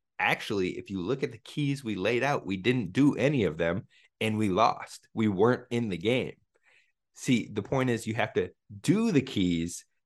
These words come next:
to be able to win the game. But I know that, you know, even though the Illinois football team is really good, it doesn't mean their fans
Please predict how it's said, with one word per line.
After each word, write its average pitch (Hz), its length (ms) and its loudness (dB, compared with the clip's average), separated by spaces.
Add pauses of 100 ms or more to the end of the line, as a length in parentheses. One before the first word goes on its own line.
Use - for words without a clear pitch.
(140)
to 113 320 4
be 104 300 -4
able 104 300 2
to 101 400 -2 (160)
win 98 480 -2 (100)
the 90 140 -2
game. 92 420 -2 (1000)
But 131 280 4
I 123 140 2
know 123 240 4
that, 117 320 2
you 117 160 -2
know, 104 300 2
even 165 240 0
though 147 180 4
the 123 160 2
Illinois 123 300 2
football 110 420 0
team 95 340 -4
is 87 180 -8
really 101 200 2
good, 95 220 4
it 85 100 -2
doesn't 101 260 0
mean 98 280 -4
their 90 100 -2
fans 101 540 -4